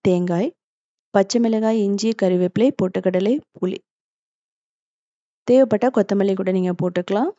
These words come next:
உப்பு போட்டுட்டு நல்லா ஃபைனா அரைச்சு எடுத்துக்கலாம். இது வந்து பர்ஃபெக்ட் காம்பினேஷனா இருக்கும். இப்ப பாத்தீங்கன்னா தெரியும், கிட்டத்தட்ட பத்து நிமிஷம் ஆயிடுச்சு. ரொம்ப பர்ஃபெக்டா பஞ்சு போல வெந்துடுச்சு.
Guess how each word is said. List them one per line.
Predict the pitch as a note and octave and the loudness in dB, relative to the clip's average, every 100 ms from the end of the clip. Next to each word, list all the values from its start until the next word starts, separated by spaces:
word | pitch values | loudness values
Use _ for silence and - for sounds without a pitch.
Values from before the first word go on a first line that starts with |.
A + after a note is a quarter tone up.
| _ _ _ _ _ G#3+ | _ _ _ _ _ -6
உப்பு | G#3+ A#3+ | -4 -2
போட்டுட்டு | G3+ F#3 F3+ B3+ G4+ - - | 0 -2 0 0 0 -6 -4
நல்லா | F#3+ F3+ G#3 | -2 0 0
ஃபைனா | - F3 F3 G#3+ | -2 -2 0 -2
அரைச்சு | F#3 - | -2 -2
எடுத்துக்கலாம். | D#3 - F3 - F#3 A#3 _ _ _ _ _ _ _ _ _ _ - | -4 -4 -10 -8 -10 -12 _ _ _ _ _ _ _ _ _ _ -2
இது | A#3 B3 | 2 2
வந்து | G3+ B3 F4 _ - | 2 0 -2 _ 2
பர்ஃபெக்ட் | G3+ A3 G#3 F#3 | 2 2 0 -2
காம்பினேஷனா | F3+ F3 E3+ - F3+ E3+ | 0 0 -2 -4 -6 -6
இருக்கும். | F3 F#3 - _ _ _ _ _ _ | -8 -10 -12 _ _ _ _ _ _
இப்ப | G#3+ A3+ A3 | -4 -2 0
பாத்தீங்கன்னா | A3+ A3+ A3+ G#3+ G#3 | 2 2 2 2 2
தெரியும், | F#3 F3 F#3 D4 - _ _ | 0 0 0 -2 -8 _ _
கிட்டத்தட்ட | G#3+ G#3 G3 G#3+ | 0 2 0 0
பத்து | G#3 F#3+ A3+ | 0 0 2
நிமிஷம் | A3 G#3 A3 F#3+ | 2 2 0 0
ஆயிடுச்சு. | E3 F3 - G3 B3 - _ | 0 -2 -4 -4 -4 -6 _
ரொம்ப | G3 F#3+ G3 G3 | -2 0 0 0
பர்ஃபெக்டா | F#3+ G3+ G3+ F#3 G#3+ | 0 2 -2 -2 -2
பஞ்சு | G#3 F3+ F#3+ G3+ | 0 -2 0 -2
போல | F3 F3 | -2 -4
வெந்துடுச்சு. | E3+ F3 F3 - G#3+ | -4 -4 -6 -6 -6